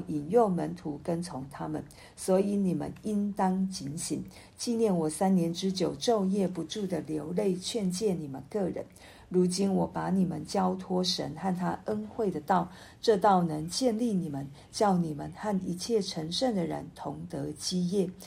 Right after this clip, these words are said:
我未曾贪图一个人的金银衣服，我这两只手常供给，供给我和同人的需用，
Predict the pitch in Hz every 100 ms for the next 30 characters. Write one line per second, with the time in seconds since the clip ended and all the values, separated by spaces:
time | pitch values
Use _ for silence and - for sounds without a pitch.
0 | - - - 165 240 247 - 175 175 202
1 | 202 202 170 170 196 220 170 147 160 156
2 | 202 208 208 175 156 165 180 - - -
3 | 214 226 156 143 156 - - - 156 214
4 | 202 170 156 160 190 196 185 156 139 143
5 | 160 151 175 190 190 190 190 151 170 -
6 | - - - - - - - - - -
7 | - - 214 214 202 180 180 156 - 196
8 | 175 - 151 170 156 135 147 - - -
9 | 185 180 196 160